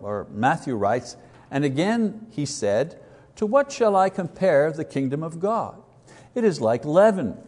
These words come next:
which a woman took and hid in three pecks of flour until it was all leavened.'" So pretty much the same parable here, but given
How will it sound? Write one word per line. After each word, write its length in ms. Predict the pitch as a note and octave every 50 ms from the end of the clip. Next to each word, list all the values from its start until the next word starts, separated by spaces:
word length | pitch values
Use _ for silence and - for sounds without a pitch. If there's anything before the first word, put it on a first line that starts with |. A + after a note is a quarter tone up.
| - -
which 200 | - B2+ B2+ -
a 80 | D3+ C3+
woman 440 | A#2+ A#2 A#2+ C3 C#3 D#3+ F3 F3 -
took 360 | - - A#2 B2+ D3 C#3+ C#3+
and 160 | B2 C3 A#2+
hid 280 | F#2 C#3 C3 C3+ D3 C3
in 120 | A2 A3
three 280 | - - - C#3+ E3 F#3
pecks 380 | F3+ - E3 D3+ D3+ - -
of 120 | E3+ D#3+ -
flour 520 | - - A2+ G#2+ A2 G#2+ G#2+ B2 C#3 C#3+ - - - - -
until 640 | - C3+ C3+ B2+ - - D#3 D3+ D#3+ D#3+ D#3+ D3+ - -
it 220 | C3+ D#3 D3+ - D#3
was 200 | D3+ C#3 G#2 A2
all 640 | G#2 A2 A2+ A2+ A2+ A2+ A2+ - - - - - _ -
leavened.'" 480 | G#2 A2 A#2+ B2+ C3+ B2+ A#2+ G2 F2
So 440 | - - C3+ B2 B2 A#2+ A#2+ - - - - - _ -
pretty 160 | G3+ G#3+ F#3
much 240 | D3+ D#3+ - - -
the 80 | A2
same 260 | - - D3+ C#3 B2
parable 560 | - - - E3+ F3+ F#3 D#3+ C3 A#2 A2+ G#2+ F#2+
here, 380 | F#2+ A2 A2+ A2 A2+ A2 - - - - - -
but 200 | - A#2+ A#2 G#2
given 500 | G2+ C3+ C3+ A#2+ C3+ B2 B2+ B2 A2+ -